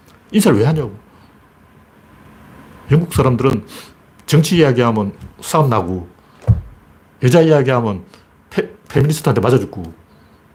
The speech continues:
무슨 이야기지? 어,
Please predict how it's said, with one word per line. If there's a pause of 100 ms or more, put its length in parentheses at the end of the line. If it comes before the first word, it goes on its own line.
(400)
무슨
이야기지? (1300)
어,